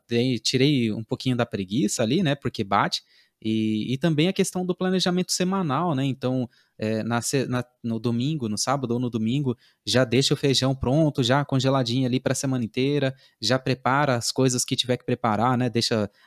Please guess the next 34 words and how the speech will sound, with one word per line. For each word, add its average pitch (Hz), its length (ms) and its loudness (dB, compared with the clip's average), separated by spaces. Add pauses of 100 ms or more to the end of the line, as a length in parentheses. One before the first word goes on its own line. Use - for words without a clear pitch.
as 107 240 0
folhas 123 540 4
tudo 135 200 -4
cortadas, 120 800 0 (280)
é, 104 360 2
o 117 60 -4
que - 120 -6
der 127 160 2
pra 143 140 0
congelar, 127 480 2
já 117 120 2
deixa 131 200 0
congeladinho 127 640 -2
pra 120 140 -4
semana, 117 460 -2
pra - 140 -6
ficar - 160 -10
mais 110 240 -2
fácil. 127 340 0 (280)
Eu 139 120 6
que 160 120 -2
curto 165 280 4
fazer 135 380 0
o 165 80 4
almoço 135 480 2
na 123 200 0
hora 123 300 0
e 113 40 2
me 117 100 0
alimentar 113 400 0
ali 113 240 -2 (260)
com 117 120 -2
essa, 117 720 0 (100)
com, - 160 -6